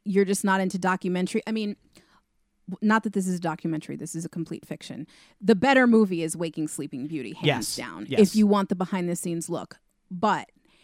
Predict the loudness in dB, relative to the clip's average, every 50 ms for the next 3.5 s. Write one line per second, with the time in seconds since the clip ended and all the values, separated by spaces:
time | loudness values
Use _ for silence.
0 | _ _ _ _ _ _ _ _ 2 4 6 6 4 6 6 4 2 2 0 0
1 | 0 2 2 2 2 0 -4 -6 -6 -6 -4 -4 -4 -4 -2 -2 0 0 0 -2
2 | -4 -6 -6 -6 -6 -8 -10 -14 _ -10 -6 -4 -4 -4 -4 -2 -2 -2 -2 -2
3 | -6 -6 -6 -6 -6 -6 -8 -10 -12 -14